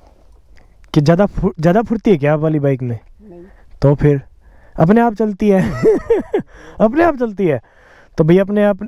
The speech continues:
Speaker 1: अपने आप चलने वाली गाड़ी अगर लेनी है तो ये ले सकते हैं। ये जो bike आप देख रहे हैं, ये Yamaha की एम टी पन्द्रह, और देख सकते हैं आप इसका एक बार look,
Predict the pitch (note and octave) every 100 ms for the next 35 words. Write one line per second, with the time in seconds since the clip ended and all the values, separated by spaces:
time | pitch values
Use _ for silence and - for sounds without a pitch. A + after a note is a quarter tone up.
0 | - - F#3 A3+ A#3 A3+ - A3 A3+ A3
1 | A3 G3 G3+ G#3+ A3 G#3 G3+ G3+ G#3 G#3
2 | G#3 F#3 F3+ F3+ F#3 - F#3 G3 - -
3 | - B3 B3 A3+ A#3 A#3 A#3 G3+ A3+ A3
4 | A3+ A3+ A#3 G3+ G#3+ G#3+ G3+ G3 G#3 -
5 | G3+ G3 G3 G#3+ F#3+ G3+ G3 F#3+ G3 -
6 | _ _ _ - C#3 D3 D3 C#3 C#3 -
7 | - - - D3+ E3+ F#3 - F#3 E3+ D#3+
8 | D#3+ D#3 - E3+ D#3 D#3 D#3 D#3+ F3